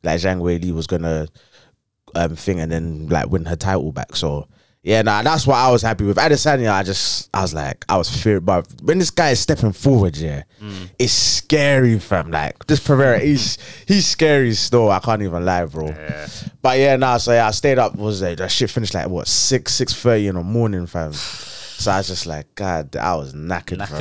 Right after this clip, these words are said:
Speaker 2: Knackered.
Speaker 1: Yeah, yeah, yeah, yeah, yeah. And then trying to sleep for the day, it's just, it's
Speaker 2: Yeah.
Speaker 1: not happening, fam. But
Speaker 2: Damn.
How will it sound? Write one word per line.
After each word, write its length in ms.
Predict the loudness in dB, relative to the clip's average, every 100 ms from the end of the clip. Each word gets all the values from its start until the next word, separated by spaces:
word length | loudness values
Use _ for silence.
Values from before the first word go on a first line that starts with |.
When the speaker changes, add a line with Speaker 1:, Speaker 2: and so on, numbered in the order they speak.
| -8
Speaker 2:
Knackered. 160 | -6
Speaker 1:
Yeah, 180 | -2 -2
yeah, 460 | -2 -2 -2 -2 -4
yeah, 220 | -4 -4
yeah, 400 | -4 -4 -2 -4
yeah. 180 | -4 -8 -12 -8 -6 -6 -8
And 100 | -4
then 80 | -4
trying 120 | -4
to 60 | -6
sleep 260 | -6 -6 -4
for 80 |
the 100 | -4 -2
day, 320 | 0 0 0
it's 160 | -2
just, 220 | -6 -4 -2
it's 280 | 0 0
Speaker 2:
Yeah. 80 | 0
Speaker 1:
not 120 | 0
happening, 420 | -2 -2 0 0 -2
fam. 280 | -2 -2 -2
But 180 | -4 -6 -18 -20 _ _ -20
Speaker 2:
Damn. 480 | -14 -12 -12 -14